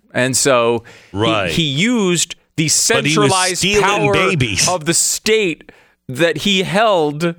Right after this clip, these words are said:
Speaker 2: Right.
Speaker 1: for thirty-six years.
Speaker 2: Right.
Speaker 1: He used that power to enforce some things that maybe you might like. And
Speaker 2: But,
Speaker 1: if,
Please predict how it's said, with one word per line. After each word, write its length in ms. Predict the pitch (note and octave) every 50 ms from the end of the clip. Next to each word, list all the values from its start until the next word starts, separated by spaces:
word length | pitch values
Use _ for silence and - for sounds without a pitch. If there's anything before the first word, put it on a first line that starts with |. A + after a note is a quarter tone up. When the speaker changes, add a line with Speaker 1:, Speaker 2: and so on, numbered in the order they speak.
| - _ - - - -
Speaker 2:
Right. 300 | - A2 B2+ C#3+ D3 C3 A2+
Speaker 1:
for 160 | G3+ G3 F#3+
thirty-six 960 | - - - - A3+ A3 A3 A3+ G#3+ G#3 F#3+ F3+ - - - G#3 G3 - -
years. 720 | D3 D3 G3 C4 C#4 B3+ E3 C3+ C3 D3 C#3+ - - - - _ _ _ _ _ _ _ _ _ _ - A2+
Speaker 2:
Right. 340 | A2+ B2 A#2 G#2+ G2 F#2
Speaker 1:
He 200 | - G#3 F#3+ F#3 D#3+
used 420 | E3 F#3 B3 D#4 E4 E4+ C4+ D#3+
that 220 | G3+ F3 E3 - -
power 320 | D#3+ D#3+ D#3 D#3 D#3 D#3+
to 320 | - - - E3+ D3 C#3 -
enforce 400 | D3+ D3+ D#3 - B3+ C#4 A#3+ -
some 220 | - - A3+ G#3 F#3+
things 340 | - F#3 E3+ E3 E3 D#3 C#3+
that 120 | E3 -
maybe 580 | D3+ D3 D3+ D#3+ D#3+ C#3 D#3+ E3 D#3 C#3 C#3+ - - - - _ -
you 200 | B2+ B2 B2+ B2
might 240 | C3 C#3+ D#3 -
like. 600 | E3+ A3+ C#4+ E4 G3+ C3 C3+ - - - - - - -
And 300 | D3 D#3 D#3 D#3 D3+ D3
Speaker 2:
But, 260 | D#2 B2+ D#3 C#3+ F#3
Speaker 1:
if, 180 | E3 - -